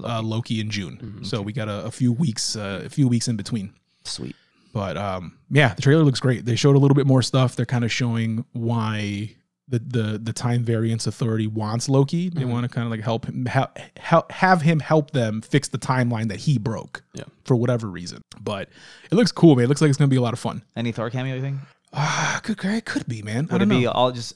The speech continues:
Speaker 2: at the front end and that's it, or somewhere in the middle?
Speaker 1: I don't
Speaker 2: mean,
Speaker 1: know. I, I think if they did, it would be stuff that was pre-recorded, 'cause I don't
Speaker 2: Right.
Speaker 1: think you can get Hemsworth to, they probably would, he's probably too expensive
Speaker 2: Yeah.
Speaker 1: to be like, "Yo, come in and do it." Unless it's already, like, in his contract and he has to do it. Like, it's part of the deal, maybe,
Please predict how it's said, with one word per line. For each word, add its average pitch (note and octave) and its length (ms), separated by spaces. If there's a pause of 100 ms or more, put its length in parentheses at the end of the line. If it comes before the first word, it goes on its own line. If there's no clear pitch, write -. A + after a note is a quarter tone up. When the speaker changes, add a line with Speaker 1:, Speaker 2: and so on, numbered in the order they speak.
Speaker 2:
at A2 80
the A2 80
front B2 220
end B2 120
and A#2 80
that's A#2 220
it, A#2+ 180 (140)
or A2 100
somewhere A2+ 280
in A2 60
the G#2+ 40
middle? A2 340 (140)
Speaker 1:
I - 100
don't C#3 100
Speaker 2:
mean, B2 120
Speaker 1:
know. - 60
I, C#3+ 80 (180)
I D#3+ 60
think A3 180
if A#3 120
they D3 120
did, D3 220
it - 20
would C#3 160
be C3+ 180
stuff C3+ 280
that C3+ 100
was A#2+ 140
pre-recorded, C#3 720
'cause D3 100
I D3+ 80
don't D#3+ 80
Speaker 2:
Right. F3 80
Speaker 1:
think D3+ 140
you D3 60
can A#2+ 180
get A#2+ 180
Hemsworth A2 520
to, - 40
they A#2+ 160
probably C#3 340
would, A#2+ 300
he's C3 140
probably D3+ 240
too C3+ 180
expensive A2 840
Speaker 2:
Yeah. F#2 180
Speaker 1:
to C3+ 140
be B2+ 60
like, A#2 180
"Yo, D3 200
come D3+ 200
in C#3+ 120
and A#2+ 180
do A#2+ 200
it." A2 160
Unless D3+ 260
it's - 80
already, D#3 180
like, C3+ 140
in - 20
his B2 120
contract A#2 440
and A2 80
he G#2+ 60
has G#2 200
to A#2 80
do G2+ 200
it. C3 120
Like, A2 160
it's C#3+ 120
part G#2+ 260
of G#2+ 80
the G#2 80
deal, G#2+ 320
maybe, G3 560